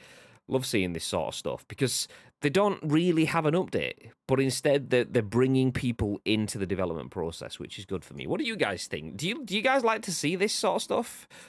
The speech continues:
or, or, or does it not float your boat? Is anyone hyped for, for Skate? What are your thoughts? What are your thoughts? Um,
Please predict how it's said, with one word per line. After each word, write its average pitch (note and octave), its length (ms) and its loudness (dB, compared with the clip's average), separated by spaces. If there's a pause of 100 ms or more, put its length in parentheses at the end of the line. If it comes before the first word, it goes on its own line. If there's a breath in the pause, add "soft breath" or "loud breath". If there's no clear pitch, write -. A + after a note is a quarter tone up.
(160 loud breath)
or, G#2+ 460 4 (320 loud breath)
or, G#2 260 4
or G#2+ 140 2
does G#2 160 -2
it G2 80 0
not G#2+ 180 -2
float G#2+ 200 2
your E2 100 0
boat? F2 220 4
Is G2+ 100 0
anyone E3+ 340 2
hyped D3 380 -2
for, - 160 -6
for - 320 -10
Skate? B2 380 0
What C3 120 0
are - 20 0
your A2+ 100 -4
thoughts? - 600 -4 (120)
What - 160 -14
are - 40 -10
your - 60 -16
thoughts? - 600 -12 (540 loud breath)
Um, E2 500 -4